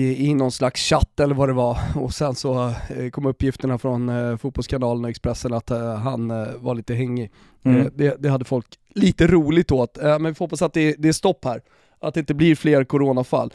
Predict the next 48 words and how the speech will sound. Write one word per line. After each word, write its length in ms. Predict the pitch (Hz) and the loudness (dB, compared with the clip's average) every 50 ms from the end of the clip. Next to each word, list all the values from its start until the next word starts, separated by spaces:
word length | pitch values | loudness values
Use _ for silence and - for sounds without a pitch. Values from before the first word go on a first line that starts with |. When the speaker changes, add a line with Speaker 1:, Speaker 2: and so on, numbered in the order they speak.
| - - | -14 -12
Speaker 1:
Spanien 560 | - - - 196 196 196 190 208 208 214 208 | -10 0 4 6 6 6 4 4 2 2 4
har 160 | 185 190 202 | 4 4 6
ju 60 | 190 | 6
också 260 | 185 190 170 - - 196 | 4 4 2 -2 -4 -2
stora 360 | - - 226 196 165 151 143 | -2 -2 -2 0 0 0 0
problem 460 | - 151 139 127 117 113 113 117 123 | 0 -2 -4 -4 -4 -4 -6 -6 -6
och 160 | 127 135 143 | -4 -4 0
de, 300 | 143 143 151 160 175 175 | 2 2 2 2 0 -2
eh, 160 | 175 165 160 | 0 0 0
de 320 | 160 151 143 147 156 160 175 | -2 -2 0 0 0 2 4
har 100 | 196 214 | 2 2
ju 60 | 220 | 2
skapat 500 | - - - 202 165 143 - - 135 - | 2 2 4 4 4 4 4 2 0 0
en 160 | 147 143 143 - _ | -2 -4 -4 -6 _
egen 360 | 185 180 147 131 135 156 175 | -2 0 0 0 0 -2 -2
liten 320 | 208 214 - 180 156 165 | -2 -2 0 0 2 2
ny 240 | 175 202 233 247 240 | 2 4 4 2 2
bubbla 580 | 196 170 165 226 226 180 131 123 120 131 131 127 | 2 2 4 4 4 4 4 0 0 2 2 2
med 220 | 127 139 135 131 | 2 0 0 -2
reservspelare 840 | 131 120 - 180 151 131 123 123 120 - - 202 220 220 226 196 156 | -2 0 2 2 2 2 2 -2 -6 -8 -8 -4 -2 0 2 2 2
som 160 | 143 - 151 143 | 2 0 2 4
bara 220 | 147 139 127 123 | 4 4 4 2
umgås 300 | 123 127 120 117 117 - | 0 -2 -2 -4 -4 -4
med 120 | 139 123 | -4 -4
varandra 340 | 120 127 151 175 196 214 180 | -4 -2 -2 -2 0 0 0
och 60 | 147 | 0
tränar. 500 | - - 147 131 120 135 180 185 120 - - - - - - _ _ _ | 0 0 0 0 0 0 0 -2 -4 -6 -12 -18 -20 -20 -20 _ _ _
Speaker 2:
De 80 | - 214 | 4 6
Speaker 1:
Inför 280 | 208 196 190 165 160 | 6 6 6 6 8
Speaker 2:
bedriver 240 | 165 160 139 135 165 | 8 8 10 10 8
en 100 | - - | 8 8
egen 340 | 165 160 139 123 123 147 147 | 6 6 4 4 4 4 4
liten 220 | 147 131 139 127 | 4 4 2 2
parallell 440 | - 143 135 135 135 156 180 196 180 | 2 2 2 4 4 4 4 2 2
mordutredning. 640 | 160 156 139 107 98 92 87 98 95 90 82 85 71 - - - - 156 | 2 2 2 2 0 -2 -2 -4 -4 -4 -6 -8 -10 -12 -16 -16 -10 0
Speaker 1:
De, 360 | 151 175 208 233 262 240 233 | 4 4 6 6 6 4 4
eh, 60 | 233 | 4
driver 340 | 220 185 214 214 202 196 196 | 4 4 4 4 4 4 4
en 60 | 190 | 4
alldeles 220 | 180 165 160 151 | 4 4 4 4
egen 340 | 175 160 151 147 143 180 226 | 4 4 4 4 2 2 0
liten 220 | 262 233 - 220 214 | 0 0 2 2 4
utredning, 460 | 190 147 135 139 131 123 120 127 120 | 4 4 2 0 0 0 -2 -2 -4
ja, 120 | 120 120 113 | -4 -4 -4
där 100 | 123 123 | -4 -4
borta 300 | 131 131 127 - 127 123 | -4 -4 -6 -6 -6 -6
i, 80 | 123 | -4
i, 380 | 117 117 113 127 131 127 123 | -4 -4 -4 -4 -4 -4 -4